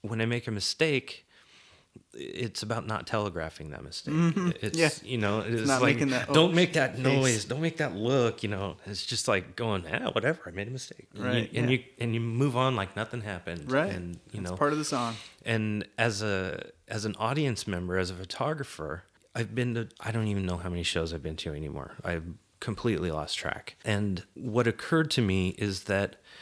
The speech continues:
Speaker 1: as an audience member, I have never cared about a mistake. Not ever. Don't care. You make a mistake, telegraph the mistake all you want.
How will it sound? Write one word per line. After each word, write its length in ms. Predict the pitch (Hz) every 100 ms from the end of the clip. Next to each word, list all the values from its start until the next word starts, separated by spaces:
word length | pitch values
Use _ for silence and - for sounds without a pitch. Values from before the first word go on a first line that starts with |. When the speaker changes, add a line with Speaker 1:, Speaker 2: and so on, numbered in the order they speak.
| - -
Speaker 1:
as 140 | 117
an 80 | 110
audience 480 | 120 127 147 127 -
member, 380 | 90 85 98 - _ _
I 40 | 131
have 200 | 135 90
never 300 | 98 104 107
cared 320 | - - 92
about 200 | 80 82
a 40 | 78
mistake. 560 | 78 - 67 67 - - _ _ _
Not 220 | 139 160 156
ever. 280 | 135 80 - _ _ _ _
Don't 140 | - 139
care. 160 | 95 - _ - - - - - -
You 100 | 120
make 160 | 131
a 60 | 135
mistake, 520 | 127 - 135 151 - - - - - -
telegraph 460 | 110 127 135 135
the 60 | 139
mistake 440 | 139 - 131 135
all 100 | 127
you 140 | 131 120
want. 240 | 131 151